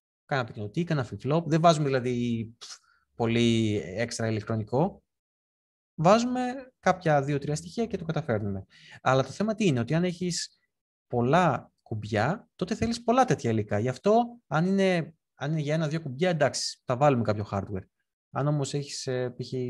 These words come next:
δέκα κουμπιά, μμ, καλύτερα στο software, θα έλεγα. Δηλαδή, π-, πρέπει να σκεφτόμαστε και το κόστος που έχουνε οι επιλογές μας. Γιατί στα ενσωματωμένα συστήματα μας ενδιαφέρει ένα χαμηλό κόστος και αν, ε,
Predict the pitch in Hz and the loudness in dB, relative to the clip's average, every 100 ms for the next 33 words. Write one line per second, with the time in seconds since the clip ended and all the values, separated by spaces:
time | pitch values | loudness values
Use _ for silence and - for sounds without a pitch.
0 | 120 117 143 117 113 139 208 262 - _ | -4 -2 -2 -2 -4 0 0 0 -10 _
1 | _ _ _ _ _ _ _ _ - 202 | _ _ _ _ _ _ _ _ -4 -2
2 | 151 - - - 170 170 143 131 139 - | -2 -6 -8 -2 0 0 -2 -2 -2 -2
3 | 104 104 - 92 92 92 - _ _ - | -4 -6 -6 -6 -6 -10 -14 _ _ -14
4 | - 113 143 151 - 101 110 160 170 170 | -4 0 0 0 -6 -10 -2 0 2 -2
5 | 139 - 156 170 - 165 160 160 - 135 | -4 -6 -2 -2 -2 -4 -4 -8 -6 -6
6 | - 147 165 165 170 - 147 156 175 175 | -4 -2 -2 -2 -6 -4 -2 -2 0 0
7 | 165 160 151 135 139 127 123 120 117 165 | 2 0 -2 -4 -4 -4 -2 -2 0 0
8 | 151 104 98 - _ _ _ _ 117 117 | 0 -4 -6 -10 _ _ _ _ -6 -4
9 | 156 156 156 139 123 123 151 151 - 151 | -2 -2 -2 -2 -2 -2 -2 -2 -2 -2
10 | 160 160 151 131 120 147 151 165 156 139 | 0 0 -2 -6 -6 -4 -2 -2 -4 -6
11 | 120 123 143 - 110 107 - 185 220 - | -4 -4 -4 -4 -4 -4 -4 -6 -6 -14
12 | _ _ _ _ _ _ - 131 120 120 | _ _ _ _ _ _ -10 -4 -2 -2
13 | 117 147 170 170 160 147 139 131 | 0 0 2 2 0 0 -2 -6